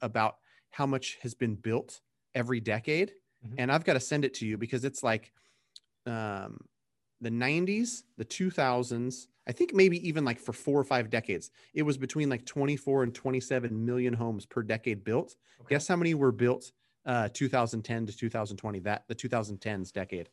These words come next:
Speaker 2: Oh, half that. Or, or less.
Speaker 1: Five point eight million.
Speaker 2: Oh, geez.
Speaker 1: Five point eight million.
Speaker 2: Twenty-five percent.
Speaker 1: It was, like, a fourth.
Speaker 2: Oh my
Speaker 1: Yeah.
Speaker 2: God.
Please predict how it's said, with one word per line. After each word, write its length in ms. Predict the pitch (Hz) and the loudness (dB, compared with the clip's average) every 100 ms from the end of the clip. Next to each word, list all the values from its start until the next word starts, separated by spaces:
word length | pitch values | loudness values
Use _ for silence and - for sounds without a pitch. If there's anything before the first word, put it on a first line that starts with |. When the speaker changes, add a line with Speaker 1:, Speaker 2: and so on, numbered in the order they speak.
| _ - | _ -6
Speaker 2:
Oh, 240 | 151 131 | 0 0
half 320 | 113 131 131 - | 0 0 0 -4
that. 220 | 101 117 _ _ _ _ _ _ _ _ _ _ - | -12 -14 _ _ _ _ _ _ _ _ _ _ -18
Or, 100 | 113 | -18
or 60 | 101 - | -16 -8
less. 80 | 110 | 2
Speaker 1:
Five 260 | 127 131 | 4 4
point 200 | - 131 | 4 2
eight 120 | 123 120 | 2 -2
million. 280 | 107 98 - _ | -8 -8 -14 _
Speaker 2:
Oh, 160 | 226 220 | 6 6
geez. 480 | - - 196 214 160 | 4 2 6 6 6
Speaker 1:
Five 180 | 127 | 4
point 180 | - 123 | 4 0
eight 100 | 120 | 0
million. 120 | 110 107 | -6 0
Speaker 2:
Twenty-five 380 | 185 196 180 165 | 2 2 2 4
percent. 20 | |
Speaker 1:
It 40 | 151 | 6
was, 140 | 156 | 6
like, 140 | 165 143 | 6 4
a 40 | |
fourth. 560 | 117 170 147 110 - - _ 123 | 2 6 6 6 0 -20 _ -4
Speaker 2:
Oh 180 | 175 135 110 | -2 -2 -4
my 100 | 110 | -4
Speaker 1:
Yeah. 180 | 135 117 | 2 2
Speaker 2:
God. 100 | 127 | 2